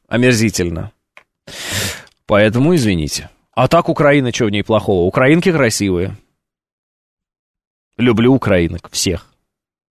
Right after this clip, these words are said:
Передаю привет. Я ценю женскую красоту. Ещё мне недавно понравилась шутка одного комика, мне её пересказали друзья.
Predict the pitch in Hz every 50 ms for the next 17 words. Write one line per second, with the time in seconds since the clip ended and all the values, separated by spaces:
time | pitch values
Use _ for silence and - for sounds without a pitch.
0 | _ _ _ _ _ _ _ _ _ _ _ _ _ _ - - _ _ _ _
1 | _ _ _ - 120 113 120 120 113 117 120 - 104 104 101 90 76 76 _ -
2 | _ _ _ _ _ - - 147 156 160 - - 127 127 131 135 127 - - 95
3 | 107 101 110 107 101 - - 98 - 95 92 - - - - - - - - -
4 | - - - - 131 143 - 208 202 185 185 180 175 170 170 170 175 170 175 165
5 | 160 131 165 165 165 165 160 151 147 143 - - - - - 196 196 - - 135
6 | 120 117 127 123 127 120 - 165 170 156 143 - - 113 107 107 107 107 107 107
7 | - 110 107 - - 120 113 107 110 101 104 98 104 104 107 104 110 113 120 123
8 | 127